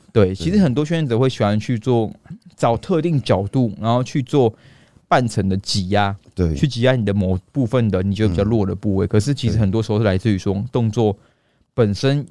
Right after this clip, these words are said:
Speaker 1: 有问题，
Speaker 2: 对。
Speaker 1: 或者是动作本身没问题，可是你的，呃，身体的骨头位置出现问题，
Speaker 2: 没错。
Speaker 1: 导致你的张力跑掉，
Speaker 2: 对。
Speaker 1: 那变成是你的动作先代偿，然后让你的，
Speaker 2: 是的。
Speaker 1: 呃，基本上全身的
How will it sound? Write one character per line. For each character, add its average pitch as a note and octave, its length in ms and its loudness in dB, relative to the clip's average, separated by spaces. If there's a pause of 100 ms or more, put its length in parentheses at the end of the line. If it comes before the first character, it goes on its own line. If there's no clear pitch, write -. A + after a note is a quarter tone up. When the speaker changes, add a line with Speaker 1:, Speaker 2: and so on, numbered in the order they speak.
(120)
Speaker 1:
有 G#2 140 -2
问 A#2 240 2
题， - 180 -8
Speaker 2:
对。 - 60 -10
Speaker 1:
或 A3 240 2
者 C3 80 2
是 - 120 -10
动 D3+ 160 0
作 D3 160 0
本 G2+ 280 -2
身 B2 180 0
没 A#2 100 0
问 A#2 80 0
题， A2+ 60 -4
可 A2 80 0
是 A#2+ 100 -2
你 A#2 140 2
的， F#2+ 160 0 (540)
呃， A#2+ 140 2
身 D3+ 220 4
体 A2 200 -4
的 F#2+ 160 2
骨 G2+ 180 -6
头 G#2+ 120 0
位 C3 120 2
置 - 220 -10
出 A#2 120 -4
现 A2 160 0
问 A2+ 200 2
题， - 180 -8 (140)
Speaker 2:
没 E2 80 -18
错。 A2 160 -2
Speaker 1:
导 A#2 80 4
致 C#3+ 80 0
你 A2+ 160 0
的 G2 120 2 (140)
张 B2 260 0
力 B2 160 0
跑 F#2 300 -4
掉， F#2+ 260 2 (120)
Speaker 2:
对。 F2+ 140 -2
Speaker 1:
那 B2+ 120 2
变 B2 260 -2
成 B2 80 -2
是 C3+ 80 0
你 G#2 60 2
的 F2+ 120 0
动 B2 260 -2
作 A#2 120 -4
先 G#2+ 180 0
代 G2+ 220 -2
偿， G2 240 -2 (360)
然 F#2+ 100 -2
后 G2+ 80 2
让 C3 140 2
你 A2 100 2
的， F#2+ 140 -2
Speaker 2:
是 F#2 60 -8
的。 - 20 -20 (640)
Speaker 1:
呃， A#2+ 240 0
基 F3 180 -4
本 C#3 120 2
上 B2 240 0 (440)
全 C3+ 180 0
身 D3 220 -2
的 G#2+ 440 0